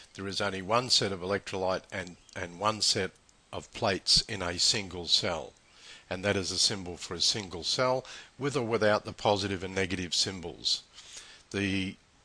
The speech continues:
smaller terminal on the symbol is the negative symbol. The longer terminal is the positive sing-, symbol. <clears throat> A terminal, I should say.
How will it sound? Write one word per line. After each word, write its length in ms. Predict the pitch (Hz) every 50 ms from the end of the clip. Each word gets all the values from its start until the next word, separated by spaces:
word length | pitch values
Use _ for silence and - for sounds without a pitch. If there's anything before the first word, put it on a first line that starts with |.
| _ _ _ _ -
smaller 520 | - - - - 143 139 151 151 143 120
terminal 520 | - - - 117 104 104 104 98 98 98 98
on 180 | 95 95 95
the 60 | -
symbol 480 | - - - 117 113 120 151 190 202 - - - - - - _ -
is 160 | 107 101 -
the 80 | 110 104
negative 400 | 98 98 90 95 92 85 - -
symbol. 400 | - 95 85 82 73 67 - - _ - - - _ _
The 220 | - 101 98 95
longer 600 | 92 101 113 131 143 151 135 120 110 92 82 71 - - _ _ _ -
terminal 480 | - 113 101 95 98 98 95 95 - -
is 220 | - 101 92 - -
the 80 | 95
positive 480 | - - - 92 87 80 85 82 80 -
sing-, 320 | - - 85 73 69 - -
symbol. 680 | - - - - - - 101 90 85 76 82 73 - - - _ _ _ _ - - _ _ _ _
<clears throat> 540 | _ _ - - - - - - - _ -
A 400 | 131 - - - - - 92 90 -
terminal, 420 | - 123 98 90 90 82 78 78
I 80 | 80 80
should 220 | - - 85 -
say. 220 | - - 85 -